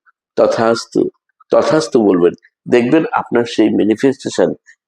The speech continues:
কত সহজে কার্যকরী হয়ে যাচ্ছে, খুব সহজে।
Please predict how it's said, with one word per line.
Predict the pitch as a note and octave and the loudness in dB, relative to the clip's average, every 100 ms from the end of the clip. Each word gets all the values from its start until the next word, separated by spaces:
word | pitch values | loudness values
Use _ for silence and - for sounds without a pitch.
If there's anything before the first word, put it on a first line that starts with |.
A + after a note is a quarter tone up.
| - | -2
কত | G2+ - | -2 0
সহজে | D3 - G#2 C3 G#2 F2+ - _ _ | -4 0 2 2 0 -2 -6 _ _
কার্যকরী | G2 F#2 F#2 A#2 C3+ C3 B2+ | -4 -4 -2 -4 0 2 2
হয়ে | B2 B2 | 2 4
যাচ্ছে, | A#2+ - F3 F3 _ _ - | 2 0 -4 -6 _ _ -4
খুব | G#3 G3+ | 0 0
সহজে। | - G#2+ F#2+ F2 | 0 0 0 -2